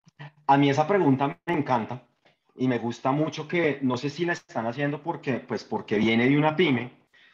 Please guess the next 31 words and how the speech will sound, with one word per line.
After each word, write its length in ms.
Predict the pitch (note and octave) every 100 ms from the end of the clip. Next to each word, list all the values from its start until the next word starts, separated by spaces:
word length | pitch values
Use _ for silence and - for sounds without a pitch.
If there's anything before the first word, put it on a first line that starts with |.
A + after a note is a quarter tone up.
| _
pero 140 | C#3 B2+
me 100 | B2
gusta 300 | B2+ C3 D#3
mucho 340 | F#3 F#3+ G3+
eso 220 | D3+ C#3 - - _ _ _ _ _ _
porque 760 | C#3 C#3 B2+ - C3+ C3 B2 - _ _ _ _ _ _ _ _ _ _ _ _ _ _ _ _
digamos 480 | C#3 D3 C#3 C#3+ D#3+
que, 220 | - F#3+
que 120 | -
por 160 | D3+ D3
la 100 | C3+
naturaleza 680 | B2+ B2 C3+ B2+ B2+ C3 D#3+
de 80 | F3
la 80 | F3+
economía, 560 | D3+ C#3 A#2 A#2 B2 B2+
voy 80 | C#3+
a 40 |
hablar 140 | E3 F3+
en 80 |
Colombia, 380 | F#3 D3 A#2+ G2+
¿no? 160 | F#2 - _ _
Eh, 320 | A#2 A#2 G#2+
pero 140 | - C3+
por 140 | C3+
la 60 | B2+
naturaleza 500 | B2+ C3+ B2+ A#2+ D#3
de 60 |
la 40 | F#3
economía 320 | F3+ D3 B2
en 80 | A#2
Colombia, 580 | D3 F3+ E3 B2+ B2